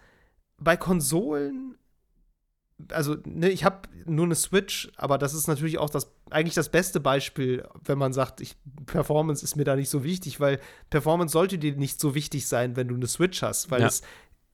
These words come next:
Speaker 1: es ist ein Computer, ein Tablet auf dem Stand von vor zehn Jahren. Ähm, da ist einfach klar, dass da Abstriche gemacht werden müssen, aber die finde ich auch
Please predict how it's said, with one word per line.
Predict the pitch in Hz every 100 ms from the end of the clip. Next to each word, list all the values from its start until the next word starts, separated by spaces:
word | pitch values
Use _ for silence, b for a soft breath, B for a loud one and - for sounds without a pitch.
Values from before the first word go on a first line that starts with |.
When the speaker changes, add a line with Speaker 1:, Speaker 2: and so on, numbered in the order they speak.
| -
Speaker 1:
es | 151
ist | 165 -
ein | 160 147
Computer, | 165 143 165 190
ein | 165 143
Tablet | - 180 185 165 156
auf | 147
dem | -
Stand | 147 156 156
von | 156 139
vor | 151
zehn | - 147
Jahren. | 139 147 170 104 B B B B B -
Ähm, | 139 139 135 131 _ _ _ B B B - _ _ -
da | 151
ist | 147 165
einfach | 156 151
klar, | - 151 147 175 185 b b b b b _ _ - - _ -
dass | 143 151 147
da | 156 143 135 -
Abstriche | 170 175 - - 151 131
gemacht | 123 117 - -
werden | 120 127
müssen, | 139 170
aber | 156
die | 147 151
finde | - 208 233 202
ich | 185 -
auch | - 180 170 170